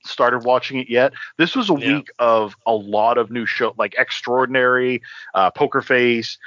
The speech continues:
Speaker 1: We've got The Last of Us, and then this one showed up. I was like, "Fuck, this is too many new ones all at once." Like,
Speaker 2: Well, <sighs> so it's a Bill Lawrence show.
Speaker 1: Yep.
Speaker 2: Which makes me wanna watch it.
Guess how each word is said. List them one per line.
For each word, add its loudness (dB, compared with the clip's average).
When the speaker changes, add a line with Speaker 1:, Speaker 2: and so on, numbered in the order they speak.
Speaker 1:
We've -2
got 2
The 0
Last 2
of -2
Us, 2
and 2
then 2
this 2
one 0
showed 2
up. 0
I 4
was -2
like, -8
"Fuck, -4
this -8
is -12
too -6
many 0
new 0
ones 0
all 2
at -8
once." -2
Like, -2
Speaker 2:
Well, 0
<sighs> -8
so -2
it's -4
a -8
Bill -2
Lawrence -4
show. -6
Speaker 1:
Yep. -2
Speaker 2:
Which -12
makes -2
me -6
wanna -2
watch 0
it. -10